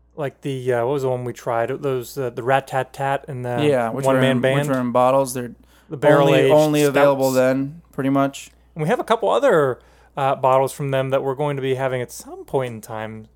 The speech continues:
Speaker 1: here coming up soon.
Speaker 2: Yeah, we are. The,
Speaker 1: Yeah.
Speaker 2: uh, wasn't it like a sour?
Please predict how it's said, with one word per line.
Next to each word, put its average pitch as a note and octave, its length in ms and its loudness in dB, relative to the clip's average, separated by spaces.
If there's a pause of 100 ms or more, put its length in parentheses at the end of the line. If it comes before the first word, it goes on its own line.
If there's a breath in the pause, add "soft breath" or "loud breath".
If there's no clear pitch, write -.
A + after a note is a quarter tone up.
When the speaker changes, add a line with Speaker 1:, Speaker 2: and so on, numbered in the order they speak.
(100)
Speaker 1:
here B2 140 -8
coming A#2+ 260 -10
up A2+ 120 -10
soon. C#3+ 380 -10 (380)
Speaker 2:
Yeah, B3 220 0
we E3+ 140 -4
are. A#2+ 320 -2
The, D#3+ 140 -4
Speaker 1:
Yeah. E3+ 200 2
Speaker 2:
uh, E3 340 4 (220)
wasn't F3+ 220 -4
it F3 60 -2
like D3 100 -8
a C#3+ 80 -2
sour? E3+ 500 -2